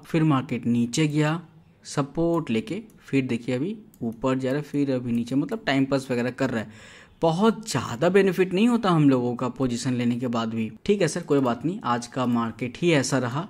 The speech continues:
ओके, ट्रेंड लाइन का भी यहाँ पे ब्रेकआउट शो हो रहा है, but ऐसा नहीं है सर यहाँ पे ट्रेंड लाइन का ब्रेकआउट हुआ तो ट्रेड ले ले, ठीक है,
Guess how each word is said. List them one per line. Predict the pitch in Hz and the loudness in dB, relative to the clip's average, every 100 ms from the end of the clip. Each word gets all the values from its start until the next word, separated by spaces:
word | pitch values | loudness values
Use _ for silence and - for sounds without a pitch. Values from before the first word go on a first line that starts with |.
| - | -8
ओके, | 123 143 147 | -8 -4 -6
ट्रेंड | - 127 123 | -4 -4 -2
लाइन | 123 127 | 0 0
का | 127 | 0
भी | 131 127 | 0 0
यहाँ | 110 131 123 | -2 -4 -2
पे | 131 | -4
ब्रेकआउट | 120 117 113 131 131 131 | 0 0 0 0 -2 -2
शो | - 131 | -2 0
हो | 127 117 | 2 2
रहा | 117 | 0
है, | - - - - | -2 -8 -16 -10
but | 117 | -2
ऐसा | 113 117 - | -2 -2 0
नहीं | 139 139 | 2 2
है | |
सर | 131 131 | 2 0
यहाँ | 127 123 | 0 0
पे | 127 | -4
ट्रेंड | 127 123 | -4 -4
लाइन | 123 | -4
का | 127 | -4
ब्रेकआउट | 123 117 113 127 123 | -2 -2 -2 -2 -2
हुआ | 127 120 | -2 -2
तो | 120 | -4
ट्रेड | 117 123 123 | -4 -4 -2
ले | 120 | -2
ले, | 113 175 - - | -2 -6 -10 -8
ठीक | 143 | -6
है, | 147 | -6